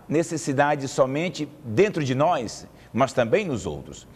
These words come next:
E assim nós vamos nos educando. Não é verdade que tantas vezes passamos a viver melhor quando percebemos uma carência alheia,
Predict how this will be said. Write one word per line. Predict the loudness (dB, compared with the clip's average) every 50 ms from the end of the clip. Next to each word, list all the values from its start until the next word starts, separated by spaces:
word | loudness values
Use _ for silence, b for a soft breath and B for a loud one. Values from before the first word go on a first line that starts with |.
| B B B B
E | 2 2
assim | 2 2 -4 -4
nós | -2 -2 -2 2
vamos | 2 2 2 2 0 -2
nos | -2 0 2
educando. | 0 0 0 0 -6 -6 -4 0 2 2 2 2 0 -2 -4 -4 -6 -8 -12 -16 -20 -20 -20 -20 -20 -20 -20 -20 -20 B B B B B B
Não | -2 0
é | 0
verdade | 0 0 0 0 0 0 0 -2 -4
que | -4
tantas | 0 0 0 2 2 2 0 0 0
vezes | 0 2 4 4 4 2 0 -4 -6 -6 -8 -14 -20 B B B B B B
passamos | 2 2 2 4 0 0 2 2 2 2
a | 2
viver | 2 2 0 2 2 2 2 2
melhor | 2 0 0 2 2 2 4 4 4 2 0 -2 -6 B B B B B B B
quando | B 2 2 4 2 -2
percebemos | 0 2 2 2 2 0 -2 -2 -2 0 0 0 0 0 0 -2 -4 -4 -2
uma | -2 -2 -4
carência | -4 -4 -4 -2 -2 0 0 0 -2 -2 -4 -4 -6 -4
alheia, | -2 0 0 0 0 0 -2 -6 -8